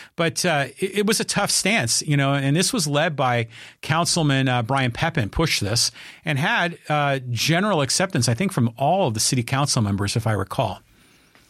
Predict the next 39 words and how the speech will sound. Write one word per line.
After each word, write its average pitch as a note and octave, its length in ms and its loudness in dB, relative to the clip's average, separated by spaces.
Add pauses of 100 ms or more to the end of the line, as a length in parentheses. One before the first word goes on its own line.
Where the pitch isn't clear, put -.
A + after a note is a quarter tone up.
(460)
Yeah, D3 140 2
I C3 40 0
believe, F3 360 0 (120)
was D#3+ 160 0
it A3 60 -6
unanimous G3 720 0 (420)
or C#3+ 220 0
did C#3 360 -2
one C#3 200 2
person B2 640 0 (160)
oppose B2 500 -2
it? - 80 -12 (260)
I C3 60 -2
think A#3+ 160 -2
it A3+ 80 -4
might C#3+ 160 0
have C3 60 0
been A#2+ 140 2
unanimous. G2+ 540 -2 (580)
Um, D#3 420 -2 (180)
so G3+ 380 0
we'll E3+ 180 0
see C4+ 200 0
how A3+ 120 2
this F#3 160 0
goes. D3 480 0
Now, D3+ 240 0
some G#3 240 0
people G#3 200 -2
are D3 60 2
saying F3 300 2
this D#3 140 2
is E3+ 80 0
having D3 280 0
an A#2+ 80 2
effect D3+ 360 -2
on A2+ 120 2
nearby C#3+ 360 2
cities G#2 500 -2